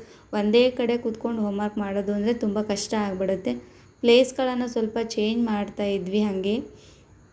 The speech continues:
So ಫ್ರೆಂಡ್ಸ್, ಇವತ್ತಿನ ವಿಡಿಯೋ ಇಲ್ಲಿಗೆ ಎಂಡ್ ಮಾಡಬೇಕು ಅಂತ ಅಂದ್ಕೊಂಡಿದ್ದೀನಿ.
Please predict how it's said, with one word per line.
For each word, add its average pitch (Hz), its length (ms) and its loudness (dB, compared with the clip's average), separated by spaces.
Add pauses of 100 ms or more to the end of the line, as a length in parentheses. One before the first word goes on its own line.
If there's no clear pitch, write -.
(640)
So 277 200 6
ಫ್ರೆಂಡ್ಸ್, 262 400 0
ಇವತ್ತಿನ 240 460 0
ವಿಡಿಯೋ 226 460 2
ಇಲ್ಲಿಗೆ 226 360 2
ಎಂಡ್ 220 140 2
ಮಾಡಬೇಕು 214 480 0
ಅಂತ 208 260 -2
ಅಂದ್ಕೊಂಡಿದ್ದೀನಿ. 202 840 0